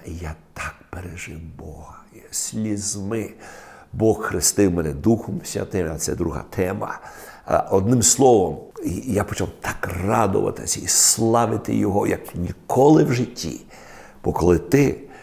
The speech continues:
е, маєш навідування від Святого Духа, від самого Бога, Бог є Отець, Син і Дух Святий.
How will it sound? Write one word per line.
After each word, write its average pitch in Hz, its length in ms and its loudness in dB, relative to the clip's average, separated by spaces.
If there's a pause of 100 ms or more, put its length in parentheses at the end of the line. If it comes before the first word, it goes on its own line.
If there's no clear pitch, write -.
(340)
е, 78 260 -6 (440)
маєш 82 280 -2
навідування 85 1000 2
від 76 160 -8
Святого 78 560 -2
Духа, 107 600 0
від - 100 -8
самого 95 560 2
Бога, 85 420 2
Бог 85 220 2
є 80 140 2 (120)
Отець, - 500 0
Син 92 300 4
і 71 60 -6
Дух 73 260 -6
Святий. - 360 -12